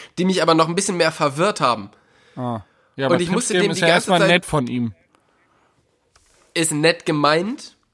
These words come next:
Speaker 1: hat aber nicht funktioniert.
Speaker 2: Ja, gut,
Speaker 1: Ähm,
Speaker 2: stimmt. Ja.
Speaker 1: von daher, ähm, war ich so ein bisschen, ähm,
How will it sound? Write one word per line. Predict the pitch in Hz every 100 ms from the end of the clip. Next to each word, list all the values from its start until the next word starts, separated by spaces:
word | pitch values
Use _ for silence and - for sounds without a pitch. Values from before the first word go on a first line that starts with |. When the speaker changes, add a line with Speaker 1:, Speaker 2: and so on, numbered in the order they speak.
| _ _
Speaker 1:
hat | 170 160
aber | 151 147
nicht | 147 -
funktioniert. | 170 165 233 240 - - -
Speaker 2:
Ja, | 120
gut, | 98 87 82 110
Speaker 1:
Ähm, | 151 147 147
Speaker 2:
stimmt. | 135 - 113 110 - - - -
Ja. | 101 95 131 - _ _ _ _ _ _ _ _
Speaker 1:
von | - 175 160
daher, | 165 185 180 170 165
ähm, | 160 156 151 147 147
war | 147 147
ich | 175
so | 165
ein | 151
bisschen, | 160 - 170 156 147 147 -
ähm, | 135 135 127 127 120